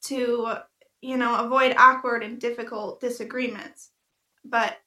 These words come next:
as Lutherans, as Christians, we know Jesus is the way, the truth, and the light. So we can't, we can't, uh, avoid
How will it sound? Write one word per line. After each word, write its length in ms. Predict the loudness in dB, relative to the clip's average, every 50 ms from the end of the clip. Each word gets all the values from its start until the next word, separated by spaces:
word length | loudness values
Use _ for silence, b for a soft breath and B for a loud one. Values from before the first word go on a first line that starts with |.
| 6
as 400 | 8 10 10 10 10 6 0 -4
Lutherans, 680 | -2 0 0 0 0 -2 -2 -2 -2 -4 -6 -8 -8
as 140 | -8 -8 -8
Christians, 680 | -6 -6 -6 -6 -6 -4 -4 -4 -4 -4 -4 -6 -10 -14 _ _
we 180 | -8 -4 -2 2
know 400 | 4 6 6 6 6 4 2 0
Jesus 400 | -2 -6 -8 -6 -8 -8 -6 -4
is 320 | -4 -4 -4 -6 -8 -14 -10 -4
the 100 | -2 -2
way, 320 | 0 0 0 2 0 0
the 120 | -2 -4 -8
truth, 500 | -8 -10 -10 -6 -4 -4 -4 -4 -6 -8 _ _ _ _ _ _ _ _ _ _ _ _ -8
and 180 | -6 -4 -4
the 40 | -4
light. 400 | -2 -2 -2 -2 -4 -6 -12 -16 _ _ _ _ _ _ _ _ _ _ _ _ _ _
So 540 | -12 -6 -2 0 2 2 2 0 -4 -8 -14 _ _ _ _ _ -12 -4 -2
we 180 | 0 0 0
can't, 640 | 2 6 8 8 8 8 6 2 -4 -8 -12 -14 -20 _ _ _ _ _ _ _ _ _ _ _ _ _ _ _ _ _ _ _ _ _ _ _ _ _ _ _ _ _ _ _
we 160 | -4 -2 -2
can't, 540 | -2 -2 2 4 4 6 4 4 0 -4 -6 -10 -12 -8 _
uh, 460 | 0 2 2 2 2 0 -2 -4 -6 -10 -12 _ _ _ -2
avoid 720 | -2 0 2 4 6 8 8 8 6 2 0 -4 -8 -14